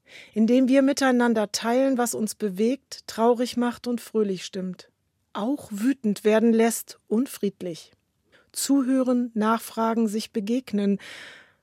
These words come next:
eine Erfahrung, die trägt und Krisenzeiten aushalten lässt.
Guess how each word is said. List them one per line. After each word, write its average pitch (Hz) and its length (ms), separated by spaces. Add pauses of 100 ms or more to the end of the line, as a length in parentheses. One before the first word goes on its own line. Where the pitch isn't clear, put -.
(220)
eine 220 200
Erfahrung, 247 600
die 196 160
trägt - 640
und 226 200
Krisenzeiten 247 920
aushalten 196 560
lässt. - 420